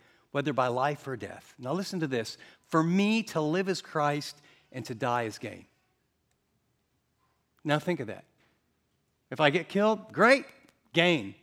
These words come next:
If I keep on living, actually, that'll be good too.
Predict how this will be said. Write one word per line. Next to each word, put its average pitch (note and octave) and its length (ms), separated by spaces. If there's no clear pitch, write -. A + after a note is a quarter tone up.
If - 60
I A2+ 60
keep G#3 220
on F#3+ 180
living, A3 400
actually, C#3 420
that'll D3+ 200
be D#3 100
good C3+ 240
too. A2+ 160